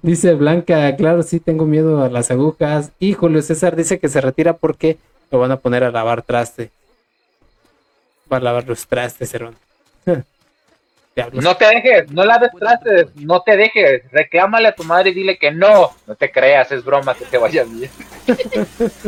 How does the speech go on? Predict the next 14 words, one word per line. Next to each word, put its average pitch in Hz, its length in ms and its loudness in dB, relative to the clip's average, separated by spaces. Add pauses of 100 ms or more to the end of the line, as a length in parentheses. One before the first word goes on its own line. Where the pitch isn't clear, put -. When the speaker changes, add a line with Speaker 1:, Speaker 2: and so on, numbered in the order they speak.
(640)
Speaker 1:
Al 156 120 0
rato 170 260 2
no 180 120 4
lo 185 100 4
dejan 180 280 2
ver 170 200 2
Neil 170 180 2
Gaming 165 320 2
porque 151 320 -2
le 135 80 0
estás 143 220 -2
dando 151 200 0
malos 143 280 -2
consejos. 123 440 -2